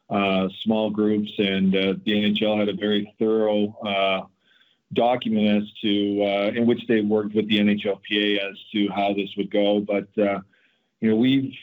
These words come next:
we've, we have about, uh, just over twenty players that are here in Toronto, um,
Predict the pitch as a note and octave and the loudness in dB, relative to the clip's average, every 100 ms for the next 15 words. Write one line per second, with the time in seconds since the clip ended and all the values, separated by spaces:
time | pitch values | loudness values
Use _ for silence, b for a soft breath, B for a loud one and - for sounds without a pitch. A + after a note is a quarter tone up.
0 | - B2 D#3 D#3 - D3+ D3+ C#3+ D3 D3+ | -4 2 2 0 -8 -4 0 2 2 0
1 | C#3+ B2 A#2+ A#2 - B2+ A2+ A2 G#2 B2 | 0 0 0 0 -6 0 2 2 0 -4
2 | B2 A2+ G#2 B2+ A#2 A2+ A#2 B2+ G#2+ G#2+ | -4 -4 -2 0 0 2 2 2 0 -2
3 | G#2 G2+ A2 G#2+ G#2+ A2 G#2+ G#2+ G2+ G#2+ | -2 -2 0 0 0 -2 -6 -2 0 0
4 | A2+ F2+ - A2 G#2+ G2 G2 F#2+ G2 | 0 -4 -10 -10 -8 -6 -4 -6 -8